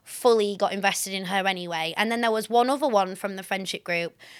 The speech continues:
who we just then, because that whole thing with the other two happened, they became best friends.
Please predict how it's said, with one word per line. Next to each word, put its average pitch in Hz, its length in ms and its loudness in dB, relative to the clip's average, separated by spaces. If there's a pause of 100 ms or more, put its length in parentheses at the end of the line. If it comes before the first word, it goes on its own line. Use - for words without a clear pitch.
(140)
who 214 500 6
we 285 260 2
just 262 220 -2
then, 269 220 6
because 277 300 0
that 285 180 4
whole 262 180 4
thing 247 260 -2
with 226 200 -6
the 202 160 -4
other 208 160 -2
two 202 360 -2
happened, 190 420 -4
they 190 100 0
became 196 300 -4
best 180 180 -4
friends. 160 640 -2